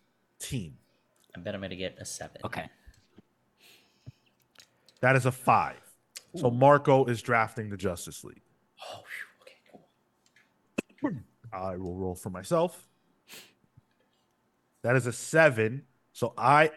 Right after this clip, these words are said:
Speaker 1: oh, fuck. Oh, no, no, no. I'm good. I'm drafting, uh, the X-Men.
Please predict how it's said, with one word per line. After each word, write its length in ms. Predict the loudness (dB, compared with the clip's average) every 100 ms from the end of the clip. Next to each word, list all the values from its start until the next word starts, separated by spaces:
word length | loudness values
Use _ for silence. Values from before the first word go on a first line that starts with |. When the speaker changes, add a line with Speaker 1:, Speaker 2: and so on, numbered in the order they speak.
| 2
Speaker 1:
oh, 240 | 4 2
fuck. 640 | -4 -14 -2 -2 -2 -8 -18 -18 _
Oh, 80 | 4
no, 100 | 6
no, 100 | 8
no. 160 | 8 6 2
I'm 120 | 0
good. 260 | 6 6 6
I'm 120 | -2 2
drafting, 640 | 4 4 4 -4 -4 -10 _ _ _ _ _ _ _
uh, 480 | 2 6 8 8 6 2 -2
the 500 | 2 4 4 4 0 -8 _ _
X-Men. 340 | 0 0 -8